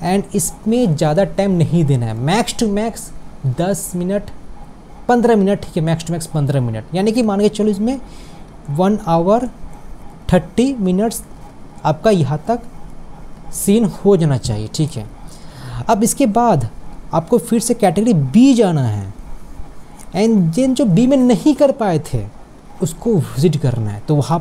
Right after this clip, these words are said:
पर आपको बस और दस मिनट टाइम देना है, तो आपका यहाँ पर हो गया एक घंटा चालीस मिनट, ठीक है।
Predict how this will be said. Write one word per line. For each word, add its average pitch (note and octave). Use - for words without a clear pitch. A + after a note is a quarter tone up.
पर A3
आपको F3
बस G#3+
और G#3
दस A#3
मिनट A3
टाइम D#3
देना A#2+
है, A#2
तो F#3
आपका F#3+
यहाँ F3+
पर F#3
हो F#3
गया G3+
एक F#3+
घंटा D#3+
चालीस G#3
मिनट, A#2
ठीक F3+
है। F#3+